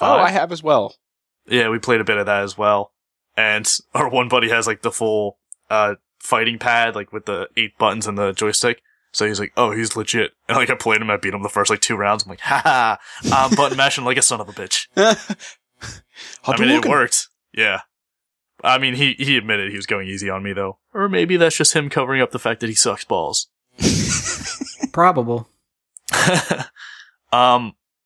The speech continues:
Speaker 2: I will bring up, though, I think, <sighs> see, I've heard conflicting stories about this since, but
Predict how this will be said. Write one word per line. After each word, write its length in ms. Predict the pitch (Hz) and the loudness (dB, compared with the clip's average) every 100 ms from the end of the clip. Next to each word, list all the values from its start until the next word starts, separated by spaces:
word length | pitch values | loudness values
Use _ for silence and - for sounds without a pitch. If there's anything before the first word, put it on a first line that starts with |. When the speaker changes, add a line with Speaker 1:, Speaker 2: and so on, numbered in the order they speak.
| _ - | _ -2
Speaker 2:
I 140 | 123 | 0
will 180 | 123 139 | 2 2
bring 200 | 131 123 | 2 2
up, 120 | 120 | 2
though, 180 | 127 113 | 2 2
I 120 | 110 | 2
think, 540 | 101 - 131 120 - - _ _ _ _ | -4 -4 -4 -4 -12 -16 _ _ _ _
<sighs> 280 | - - - | -10 -8 -6
see, 240 | - - 135 | 0 2 2
I've 100 | 117 | 0
heard 160 | 139 | -2
conflicting 400 | - 123 123 123 | -4 -2 -2 -2
stories 340 | 113 - 107 104 | -6 -4 -4 -4
about 200 | 98 95 | -4 -4
this 160 | 101 | 0
since, 320 | - 104 98 - _ _ _ _ | 0 -2 -6 -10 _ _ _ _
but 240 | 113 107 | 2 2